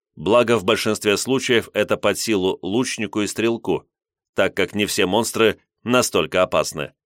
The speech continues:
Будь это иначе, то вокруг каждого поселения пришлось бы держать скромненький гарнизон. Даже страшно представить, как бы выглядел наш мир в таком случае. Но проблемы это не снимало. Магия одновременно наделяла магов способностями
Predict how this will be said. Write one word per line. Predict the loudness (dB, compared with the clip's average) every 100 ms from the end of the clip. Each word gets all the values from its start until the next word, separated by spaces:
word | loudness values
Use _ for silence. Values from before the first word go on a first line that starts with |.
| _ _ _ _ _ _ _ _
Будь | -2 0 2
это | 2 2 2
иначе, | 2 0 -2
то | 0 0
вокруг | 2 2 0
каждого | 2 2 2 0
поселения | 0 -2 0 0 2 0 0 -6 _
пришлось | -2 0 2 4 4
бы | 4
держать | 4 2 2 0
скромненький | 0 0 2 2 0 -2
гарнизон. | 0 2 2 2 2 0 -4 _ _ _ _ _
Даже | -4 0 0 0
страшно | 2 2 0 -2
представить, | 0 0 0 2 2 0
как | 0 -2
бы | 2 2
выглядел | 2 2 0 0
наш | 0 -2 0
мир | 0 0 -2 _ _
в | -2
таком | 0 0 -2
случае. | 0 -2 -2 -2 -4 -6 _ _ _ _ _ _ _ _ -14
Но | -4 -2
проблемы | 2 0 2 2 2
это | -2 -4 -2
не | -4
снимало. | -4 -2 0 0 -2 -6 _ _ _ _ _ _ _ _
Магия | -2 0 4 4 4
одновременно | 4 2 2 2 0 0
наделяла | 0 2 2 2 2
магов | 2 0 -2
способностями | -2 -2 -2 -2 -4 -4 -2 -4